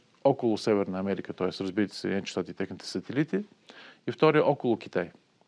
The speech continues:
Китай, който в комбинация с Русия, той засмуква Русия икономически. Руски лици дава сметка на всичко това, но на този етап очевидно играта е по-сложна. Към него вероятно ще влезе и голяма част от, а, това, което е стру-, структурирано в, а, Централна Азия,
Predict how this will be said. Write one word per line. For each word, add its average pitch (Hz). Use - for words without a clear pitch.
Китай, 135
който 147
в 139
комбинация 131
с 110
Русия, 110
той 139
засмуква 117
Русия 98
икономически. 101
Руски -
лици 147
дава 135
сметка 110
на 107
всичко -
това, 131
но 127
на 110
този 110
етап -
очевидно 104
играта 101
е 92
по-сложна. 123
Към 135
него 151
вероятно 151
ще -
влезе 135
и 131
голяма 131
част 123
от, -
а, 120
това, 123
което 120
е 110
стру-, -
структурирано 117
в, -
а, 104
Централна 113
Азия, 104